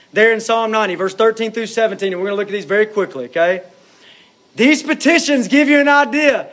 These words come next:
of what you should be going after, and I'm gonna put them into four categories, okay? Four categories of these peti-, petitions. Number one is this, and it's verse thirteen.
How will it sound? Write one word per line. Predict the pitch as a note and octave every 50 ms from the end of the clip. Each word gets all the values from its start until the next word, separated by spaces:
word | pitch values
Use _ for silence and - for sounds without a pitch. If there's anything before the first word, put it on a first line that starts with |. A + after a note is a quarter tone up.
| - _ -
of | G3+ G3+ G3
what | C4 D#4 D#4 D#4 D#4+
you | D#4
should | - - D#4+ D4
be | A#3 D4+ C#4
going | G3+ C4+ C#4+ D4 D4 C#4 B3+
after, | A#3 A3 G3+ G3 - D3 B2+ - - - _ -
and | F#3+ G#3+
I'm | B3+ C4+
gonna | D4 D4 C#4+
put | C#4+ C#4+ D#4
them | D#4 C#4
into | C#4+ C4 B3
four | - - D4 D4+ D4 C#4+
categories, | D4 C#4 D4 C#4 B3+ A3+ G#3 A3 G3+ G3 F3+ D#3
okay? | F3+ - A#3+ B3+ C4+ C4+ C4 - - - - _ _ _ _
Four | - - C4 C#4+ C#4+
categories | C#4 C#4 C4+ C#4+ C#4 C4 G#3 B3 B3+ B3+ A#3+ -
of | A#3+
these | A#3+ B3 A#3+
peti-, | B3 A#3 A3 - B3 C4 B3+
petitions. | B3+ G#3+ A3 A3 C4 C4+ C4 - F3+
Number | F3+ A#3+ C4+ C4+ C#4
one | C#4 C#4+ D4 C#4+ C#4+ C4+
is | B3+ F#3+
this, | G#3 C#4+ C#4+ C4 -
and | G#3+
it's | G#3+ G3+
verse | - B3 C4 B3+
thirteen. | B3+ - C4 C4 C4 - A#3+ A3+ F#3+ E3 D3 -